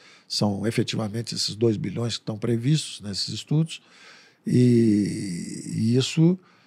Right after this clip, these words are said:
é um aumento de vinte e cinco por cento na população mundial, sendo particularmente esse aumento nos países, justamente nas populações que eram mais frágeis, mais vulneráveis e que vão se alimentar mais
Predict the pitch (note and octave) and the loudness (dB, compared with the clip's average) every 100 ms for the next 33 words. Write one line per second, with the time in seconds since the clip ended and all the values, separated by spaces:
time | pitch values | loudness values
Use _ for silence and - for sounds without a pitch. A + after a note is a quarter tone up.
0 | _ _ - A2 A2+ C#3 D#3+ C3+ D3 C#3+ | _ _ 2 4 4 4 4 4 4 2
1 | F3+ - G3+ - - D3 A2+ G#2+ G#2 A2 | 2 0 -2 -4 0 0 0 -4 -4 -4
2 | G2+ - A#2 C3+ D#3 D#3+ - _ - - | -2 -2 -2 4 6 6 0 _ -20 -20
3 | - - - C#3+ C#3 - F3 D3+ - D#3+ | -12 0 4 6 4 4 4 4 4 4
4 | C#3 A#2 C3+ C#3 D3 - C3 B2 D#3+ D#3+ | 6 4 2 2 2 4 4 4 2 2
5 | F#3 D3 - C3 C3+ D3 D3 - _ - | -2 -2 4 6 6 4 -2 -6 _ -20
6 | - B2 C#3 D3 D#3 D3 D#3 E3 C#3+ - | -8 2 4 4 2 2 0 4 2 2
7 | D#3+ - D#3 D3 C#3+ E3 D3 - C#3+ D#3 | 0 2 4 4 4 2 2 4 4 6
8 | E3+ B2+ C#3 C#3 C3+ D3+ D#3+ D#3+ G3 E4 | 2 0 0 0 0 4 6 6 4 2
9 | - - - - _ F3 - E3 G3 F3+ | -2 -18 -20 -20 _ 2 6 6 6 6
10 | G3+ G3 G3+ E3+ F3 D#3+ - C#3+ F3+ A#3 | 4 4 2 4 6 4 2 4 4 6
11 | - | 2